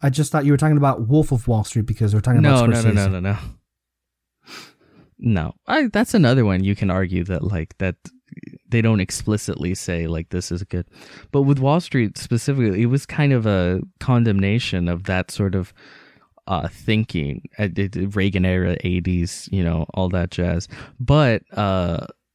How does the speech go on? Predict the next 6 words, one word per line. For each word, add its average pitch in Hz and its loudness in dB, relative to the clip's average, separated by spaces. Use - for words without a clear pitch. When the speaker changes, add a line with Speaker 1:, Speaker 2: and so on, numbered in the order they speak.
Speaker 2:
oh, - -10
what's - -4
his 120 -2
name? 90 -2
Stone, 92 -2
the, 101 0